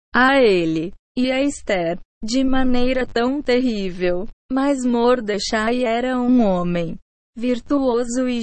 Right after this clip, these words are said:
justo com verdadeira emuná em Hashemon. Se ele se recusou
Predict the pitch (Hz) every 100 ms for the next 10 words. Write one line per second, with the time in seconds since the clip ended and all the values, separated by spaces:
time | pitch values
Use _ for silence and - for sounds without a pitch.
0 | 214 220 262 294 - 302 - 240 226 214
1 | 240 220 240 233 220 240 269 285 269 233
2 | 247 233 214 208 220 220 208 190 208 247
3 | - 220 208 214 - 277 302 277 240 247
4 | - 247 214 208 233 208 202 170 147